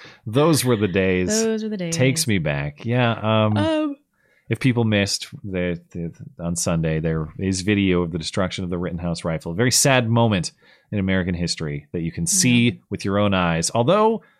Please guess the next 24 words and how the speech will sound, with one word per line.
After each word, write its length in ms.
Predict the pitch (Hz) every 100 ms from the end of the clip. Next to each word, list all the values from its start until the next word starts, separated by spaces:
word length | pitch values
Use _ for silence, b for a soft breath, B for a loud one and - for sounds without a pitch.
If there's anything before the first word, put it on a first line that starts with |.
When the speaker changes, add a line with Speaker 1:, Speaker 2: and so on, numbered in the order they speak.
| b b b _ _ _ -
Speaker 1:
maybe 200 | 147 175
that 220 | 151 170
was, 380 | 143 196 202 160
uh, 480 | 147 147 147 147 135
maybe, 440 | 123 156 175 190
maybe 440 | 123 123 147 175 170
the 140 | 143
Rittenhouse 460 | 120 139 131 131 -
rifle 340 | 120 131 110
is 120 | 98
actually 640 | 98 - 117 101 92 92
a, 40 | 92
on 180 | 95 113
the 80 | 123
mantle 720 | 107 107 110 107 98 92 87 B B
at 140 | 101
Epstein's 540 | 98 101 - 107 92 90
Island, 480 | 92 95 78 76 80
and 100 | 82
this 160 | 87
was 160 | 92 85
just 280 | - 87 -
a 80 | 85
false, 640 | - 101 92 92 - -